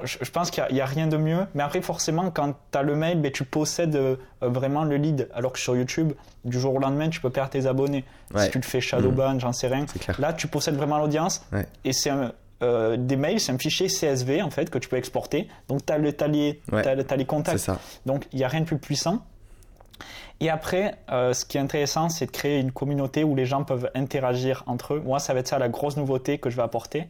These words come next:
Speaker 1: Euh, et ça, ça va dépendre de votre, ça va
Speaker 2: Ah
Speaker 1: dépendre de
Speaker 2: ouais.
Speaker 1: votre public. Euh, moi, tu vois, bah, bon, je peux le dire, je vais le faire dans les mois qui arrivent. Quand je vais reprendre l'entraînement, je vais créer, par exemple, moi, c'est des,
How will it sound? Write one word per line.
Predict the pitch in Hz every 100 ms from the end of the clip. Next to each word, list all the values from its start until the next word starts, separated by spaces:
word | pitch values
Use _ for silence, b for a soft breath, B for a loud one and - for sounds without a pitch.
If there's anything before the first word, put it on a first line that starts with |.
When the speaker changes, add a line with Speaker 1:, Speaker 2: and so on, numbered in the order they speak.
| B B B B B -
Speaker 1:
Euh, | 120 -
et |
ça, | 127 156
ça | 156
va | 120
dépendre | 123 131 135
de | 135
votre, | 127 131 -
ça | - 139
va |
Speaker 2:
Ah |
Speaker 1:
dépendre | 139 143 135
de |
Speaker 2:
ouais. | 139
Speaker 1:
votre | 135
public. | 95 127 127 - - b b b -
Euh, | 117 113 117
moi, | 131
tu | 143
vois, | 135 139
bah, | 127 120 117 113 - - -
bon, | 117 131
je | 131
peux | 185
le |
dire, | 135 143 135 113 117
je |
vais | 120
le |
faire | 117 131 123
dans | 117
les | 117
mois | 120
qui | 120 123
arrivent. | 139 139 - B B B B -
Quand | 131 131
je |
vais | 135
reprendre | 131 123 143 131
l'entraînement, | 123 135 139 156
je |
vais | 135
créer, | 127 - 151
par | 147
exemple, | 127 139 156
moi, | 135 151
c'est | 160 127
des, | 123 120 120